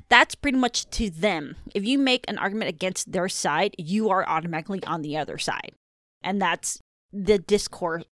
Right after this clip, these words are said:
pretty much nowadays. And there's nothing you can do about it. It, it's just, we have to, like, write it to the people who's sane and the people who's, like, logical and reason with, with pretty much what's going on and understand and accept.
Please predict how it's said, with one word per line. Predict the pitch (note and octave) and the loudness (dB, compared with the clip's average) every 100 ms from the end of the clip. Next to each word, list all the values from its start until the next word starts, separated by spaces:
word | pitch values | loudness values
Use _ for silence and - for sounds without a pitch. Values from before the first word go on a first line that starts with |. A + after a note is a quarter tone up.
| _ _ | _ _
pretty | - A3+ | -10 -2
much | B3+ C4+ - | 0 0 2
nowadays. | A#3 C4+ A#3+ E3+ E3 - - - _ | 2 4 4 4 2 -2 -8 -20 _
And | - | 2
there's | G#3+ A3 | 2 4
nothing | G#3+ A3 B3+ C4+ | 2 2 0 -4
you | - | 0
can | A#3 | 0
do | A3+ | 0
about | B3+ D#3+ D#3+ | 2 2 0
it. | - | -4
It, | E3+ | -2
it's | - F#3+ | 0 0
just, | - F3 | -4 -6
we | F3+ | -2
have | F3+ D#3 | -2 -2
to, | G3 - | -6 -4
like, | F3 - | -4 -4
write | D3 D3+ D3 F#3+ | -8 -2 -2 -2
it | A3+ - - - _ _ - | -4 -8 -20 -20 _ _ -8
to | - | -6
the | |
people | A3 B3 | -4 -4
who's | B3 A#3 - - | -2 -2 -4 -8
sane | - - G3 F3+ F#3 G#3 | -4 0 0 0 -4 -4
and | - | -4
the | F3 | -6
people | - F#3+ | -6 -6
who's, | G#3 G3 F3+ | -2 -2 -2
like, | D3 | -4
logical | E3 E3 D3+ F3+ - G3+ | -2 2 2 2 2 0
and | - D#3+ D3+ | 0 -6 -4
reason | E3 F3+ G#3+ A#3+ - - - _ _ _ _ | -4 -2 0 -2 -4 -20 -20 _ _ _ _
with, | G3 - - | 0 0 -10
with | F3+ F#3+ - _ | 0 0 -2 _
pretty | - G#3+ G#3 | -4 -2 -2
much | F#3+ - | -4 -4
what's | F#3 | -8
going | - D#3+ D3+ | -4 -4 -4
on | D3+ E3+ | -2 -2
and | - - | -4 -6
understand | - F#3+ G3 - - F3 D#3+ - | -4 -2 -2 -2 -2 -2 -4 -4
and | E3 | -6
accept. | - - F3+ - | -4 0 0 0